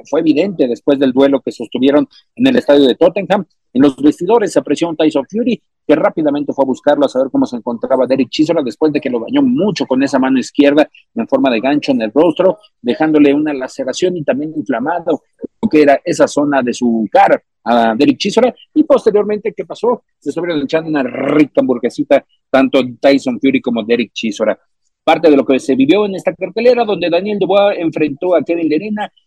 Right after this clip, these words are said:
y se llevó el triunfo por la vía del nocaut técnico. Pero qué decir de lo que sucedió en Arizona, en Gila River Arena, en Glendale, Arizona.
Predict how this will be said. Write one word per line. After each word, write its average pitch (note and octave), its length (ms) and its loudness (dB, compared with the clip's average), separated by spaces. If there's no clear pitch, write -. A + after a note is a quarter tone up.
y D#3 140 2
se E3 120 0
llevó C#3+ 200 4
el C#3+ 40 0
triunfo C#3 300 -2
por C#3+ 120 0
la C#3+ 80 6
vía C3+ 280 4
del C3 560 0
nocaut A2+ 520 -2
técnico. A2+ 580 -2
Pero A3 220 2
qué C#4+ 80 2
decir C4 380 0
de A3 100 2
lo F3+ 100 4
que F#3 140 0
sucedió F#3 640 0
en G#3 260 -2
Arizona, G#3 920 -2
en D3 400 4
Gila G3+ 280 4
River F#3+ 220 2
Arena, F#3+ 200 0
en E3+ 60 -2
Glendale, E3+ 380 2
Arizona. G#3 440 -2